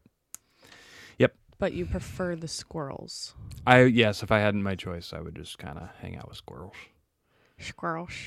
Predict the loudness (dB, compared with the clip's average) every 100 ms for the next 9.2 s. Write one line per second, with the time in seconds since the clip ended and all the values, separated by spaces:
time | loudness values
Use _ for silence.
0 | -14 -12 -12 -12 -16 -16 -16 -18 _ _
1 | _ _ -18 -14 -6 -6 -6 -10 -12 -16
2 | -16 -16 -14 -14 -14 -18 -18 -14 -12 -12
3 | -14 -18 -16 -12 -10 -10 -14 -14 -4 0
4 | 2 2 0 0 0 2 2 -2 0 0
5 | 0 -4 -10 -8 -10 -10 0 4 8 10
6 | 10 8 6 -2 -4 -2 -2 -4 -6 -18
7 | -20 _ -8 -6 -8 -10 -10 -12 -12 -12
8 | -10 -8 -10 -14 -20 -8 -8 -6 -6 -6
9 | -6